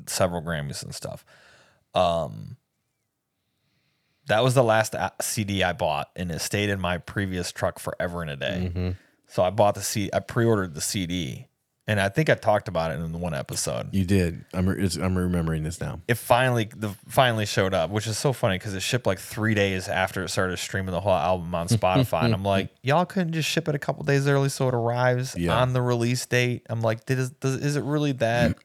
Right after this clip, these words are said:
Speaker 2: <clears throat> Yeah.
Speaker 1: hard?"
Speaker 2: Yeah.
Speaker 1: Trash. So, um, so it came, and I got the C D in my truck, and it'll probably be the last C D that's, like, ever in my truck.
Speaker 2: Love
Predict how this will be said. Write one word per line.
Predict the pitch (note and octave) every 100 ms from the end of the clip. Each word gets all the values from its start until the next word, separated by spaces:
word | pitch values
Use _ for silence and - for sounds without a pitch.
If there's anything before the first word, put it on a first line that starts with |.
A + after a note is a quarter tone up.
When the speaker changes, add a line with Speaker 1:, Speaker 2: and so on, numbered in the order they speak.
| _
Speaker 2:
<clears throat> | - D2+ C#2 _ _ _ _
Yeah. | E2+ F2+
Speaker 1:
hard?" | G#2 G#2+ A#2+ C3 C3 - _
Speaker 2:
Yeah. | - F2+ E2 - _ _ - - - _ _ _ _ _
Speaker 1:
Trash. | - - - - - _ _ _ _ - - - _ _ _ _
So, | - F#3 D#3+ D3+ D3 C3 - _ _ _ -
um, | B2+ A#2+ A#2 G#2+ G2+ F#2 F2 D#2+ - _ _ _ _ _ _ _ _ _ - -
so | - B2
it | G2+
came, | B2 G#2+ C3 D3
and | -
I | F#2+
got | G2
the |
C | G2 -
D | G#2
in | G2+
my | G2
truck, | F#2 G#2+ G#2+ -
and | G2+
it'll | F#2 F2+
probably | - - - F#2+ F#2
be | F#2
the | D#2+
last | D2+ D#2+ -
C | F#2
D |
that's, | E2+ G1+ -
like, | D2 B1+
ever | A#1+ B1+
in | C2
my | A1
truck. | - F2
Speaker 2:
Love | F#2+